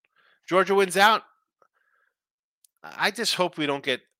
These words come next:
you know, if that Michigan-Ohio State game is close, we're gonna get both of those jokers in there with Georgia. And, uh,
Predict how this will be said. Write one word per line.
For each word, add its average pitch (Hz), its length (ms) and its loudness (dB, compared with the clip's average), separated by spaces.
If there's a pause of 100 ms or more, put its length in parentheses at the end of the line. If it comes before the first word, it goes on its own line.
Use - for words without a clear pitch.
(540)
you 131 140 -16
know, 143 80 -4
if 135 100 -6
that 175 160 0
Michigan-Ohio 190 760 2
State 180 200 -2
game 160 180 -2
is - 80 -4
close, 190 420 -2
we're 170 120 -4
gonna 233 180 0
get 196 160 0
both 202 200 6
of 202 80 -2
those 139 180 0
jokers 123 400 -4
in 113 100 -6
there 120 240 -4
with 151 180 -8
Georgia. 151 520 0 (920)
And, 156 460 -4
uh, 160 380 0